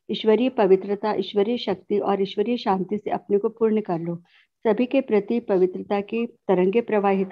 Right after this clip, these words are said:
करो। इच्छाओं का आध्यात्मिकरण। इंद्रियां बाह्य जगत के संस्पर्श में आना चाहती है। इंद्रियों की क्रियाओं के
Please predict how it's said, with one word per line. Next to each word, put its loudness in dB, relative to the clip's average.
करो। -6
इच्छाओं 2
का 2
आध्यात्मिकरण। 0
इंद्रियां 4
बाह्य 4
जगत -2
के 0
संस्पर्श 0
में 0
आना 4
चाहती -2
है। -4
इंद्रियों -4
की -6
क्रियाओं 4
के 0